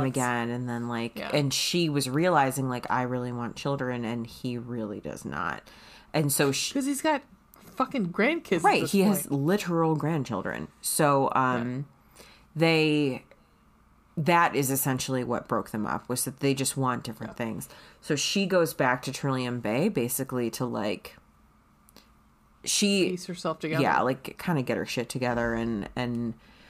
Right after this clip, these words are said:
Speaker 2: reconnect with herself and her family. Um, and she also, when she gets back there, she's like, "You know, I've missed a lot of things. My, my sisters have both, like, fallen in love, and,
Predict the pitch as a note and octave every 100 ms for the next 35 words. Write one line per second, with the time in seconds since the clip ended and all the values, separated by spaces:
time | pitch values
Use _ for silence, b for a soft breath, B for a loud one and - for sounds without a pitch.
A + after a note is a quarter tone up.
0 | b - D#3+ D3 C#3+ A#2+ - A#2 - -
1 | - C3 B2+ A#2 - A#2 A2+ - A2+ -
2 | G1+ G#1+ - _ B2+ B2 A#2+ - A#2 C3+
3 | C3+ _ _ - - - - - - -
4 | E3 D#3 - B3+ B3 A3+ A3+ G3 F#3 G#3+
5 | F#3 - F3 A3 G#3+ F3+ E3+ D#3+ D#3 D#3
6 | C#3+ C#3 C#3 C#3 - C#3 A#2+ A2+ A2 -
7 | C3+ A#2 C2 - B2 A#2+ A2+ - b b
8 | b b b - C#3 C3 - D#3 - D3
9 | C3 C#3 C3+ C#3 C3 B2+ - C3 A#2 -
10 | C3+ C3 B2+ B2+ B2+ B2+ E3 F3+ C#3+ B2
11 | B2 A#2+ A#2+ A#2 A#2+